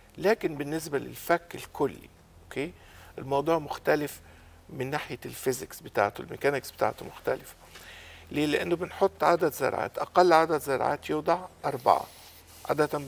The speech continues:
we usually يعني بنحط ما بين خمسة لستة. وبنربط ال-، الزرعات كلها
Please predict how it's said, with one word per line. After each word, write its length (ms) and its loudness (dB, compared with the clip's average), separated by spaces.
we 220 -2
usually 140 -10
يعني 240 -4
بنحط 420 -8
ما 120 -2
بين 180 -4
خمسة 360 -2
لستة. 240 -8
وبنربط 1500 6
ال-، 560 -4
الزرعات 600 4
كلها 540 -4